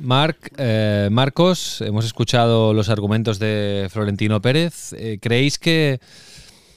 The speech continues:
digamos, eh, exagera la, la realidad para llevar el agua a su molino? ¿O crees,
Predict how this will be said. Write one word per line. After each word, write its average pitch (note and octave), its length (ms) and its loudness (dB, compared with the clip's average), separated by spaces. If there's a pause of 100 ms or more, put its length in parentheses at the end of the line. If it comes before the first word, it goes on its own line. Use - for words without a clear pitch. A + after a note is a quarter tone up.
(120)
digamos, C3+ 920 -2
eh, A#2+ 280 -4
exagera C#3+ 720 2
la, B2+ 640 2
la A#2+ 260 2
realidad A#2 680 2
para A2 200 2
llevar G#2+ 240 4
el A#2 100 4
agua A2+ 220 2
a - 40 -4
su A2 520 2
molino? F3+ 540 2
¿O G2+ 160 -4
crees, - 640 -4